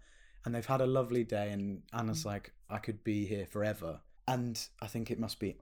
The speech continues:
Speaker 1: Annie. She sort of is like, starts digging a little bit and she gets a little bit about Anna's mum and what she was like. And then eventually she's just sort of cuts her off and says, "I don't want to talk about this anymore." And instantly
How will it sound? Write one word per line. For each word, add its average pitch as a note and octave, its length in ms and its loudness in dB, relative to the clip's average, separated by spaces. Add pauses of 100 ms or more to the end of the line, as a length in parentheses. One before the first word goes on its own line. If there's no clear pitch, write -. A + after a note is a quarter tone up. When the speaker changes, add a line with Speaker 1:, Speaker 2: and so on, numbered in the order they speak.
(120)
Speaker 1:
Annie. F#2+ 480 0
She G#2 460 -2
sort - 240 -8
of G#2 280 -8
is - 160 -10
like, G2 340 -10
starts - 460 -4
digging B2 380 2
a A#2+ 40 2
little B2+ 240 0
bit C#3+ 240 4
and B2+ 160 0
she C3 120 -2
gets D3+ 240 4
a C#3+ 40 2
little F3 220 6
bit F3 240 2
about C#3 540 2 (600)
Anna's A#2+ 400 -2
mum C#3+ 420 4 (400)
and A#2+ 100 -2
what A#2+ 140 -2
she - 140 -2
was A#2+ 220 0
like. G#2 260 -2
And A2 140 2
then A2 100 2
eventually G#2+ 400 -2
she's - 400 -6
just - 240 -10
sort - 160 -8
of - 60 -14
cuts - 220 -2
her G#2+ 100 -2
off - 100 -10
and F#2 80 -10
says, G2+ 120 0
"I G2+ 40 0
don't A#2 140 2
want G#2+ 140 -4
to - 80 -8
talk - 100 -10
about F#2+ 140 -6
this - 140 -10
anymore." F#2+ 320 -4 (720)
And C3+ 220 6
instantly C3+ 680 4